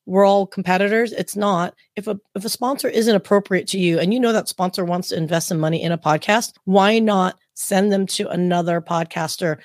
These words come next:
that might be a better fit? And quite frankly, you're, you're raising the value of everyone together, uh, and, and maintaining the medium of podcasting. So looking at sponsorship and ad sales, they are two different things. So when I think about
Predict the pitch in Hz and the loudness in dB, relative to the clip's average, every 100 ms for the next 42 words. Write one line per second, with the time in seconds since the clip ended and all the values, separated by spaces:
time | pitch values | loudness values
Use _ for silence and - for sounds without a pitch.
0 | _ - - 185 180 - 190 180 - 160 | _ -6 -2 0 -2 -4 -2 0 0 -4
1 | 131 - 175 208 - 160 165 - _ - | -4 0 2 2 0 -2 -2 -4 _ -4
2 | 226 240 262 247 254 247 240 269 262 _ | -2 0 2 0 2 0 0 -2 -4 _
3 | _ 214 208 202 208 185 190 208 226 226 | _ 2 4 4 2 2 2 2 2 2
4 | 240 220 190 175 180 226 214 214 180 185 | 2 2 0 0 0 2 4 4 2 -2
5 | - 190 196 196 185 185 190 175 170 _ | -4 -4 -4 -4 -2 0 0 -2 -4 _
6 | _ - - 214 202 214 208 208 202 233 | _ -12 -4 -2 0 2 2 2 0 0
7 | 220 208 190 190 196 208 196 180 170 - | 2 2 0 -2 -2 0 0 0 -2 0
8 | 180 - - - - 196 _ - 277 190 | 0 0 -8 -10 -14 -16 _ -2 0 0
9 | - _ - 254 311 294 262 - 226 226 | -2 _ -2 -2 0 0 0 -2 -2 0
10 | 240 - 226 - 208 202 190 190 - 180 | 0 0 -2 -2 -2 0 0 -2 0 0
11 | 185 - 196 180 180 220 190 180 196 208 | 0 2 2 2 0 -2 -2 2 2 2
12 | 233 214 214 - 180 175 170 - - 214 | -4 -4 -6 -2 0 0 -4 -4 2 4
13 | 208 196 208 214 214 277 269 233 214 214 | 4 2 2 2 0 -2 0 2 2 2